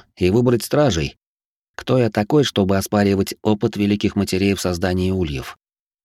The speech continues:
Для проявления полного потенциала золотого жука потребуется немало артефактов, а значит, сейчас можно сосредоточиться на боевом потенциале улья.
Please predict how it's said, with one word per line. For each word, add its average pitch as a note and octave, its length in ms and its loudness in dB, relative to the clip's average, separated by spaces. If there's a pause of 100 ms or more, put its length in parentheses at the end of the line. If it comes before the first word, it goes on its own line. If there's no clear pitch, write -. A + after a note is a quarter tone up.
(520)
Для F#2 260 0
проявления A#2+ 680 4
полного A#2 440 4
потенциала A2 600 2
золотого G#2+ 460 4
жука A2+ 340 2
потребуется G#2+ 680 2
немало G#2+ 360 4
артефактов, A2 720 -4 (460)
а G#2+ 140 4
значит, B2+ 360 4
сейчас A#2+ 440 2
можно G#2+ 300 2
сосредоточиться G#2 720 2
на G#2 140 4
боевом G#2 380 4
потенциале G2+ 580 2
улья. E2+ 400 0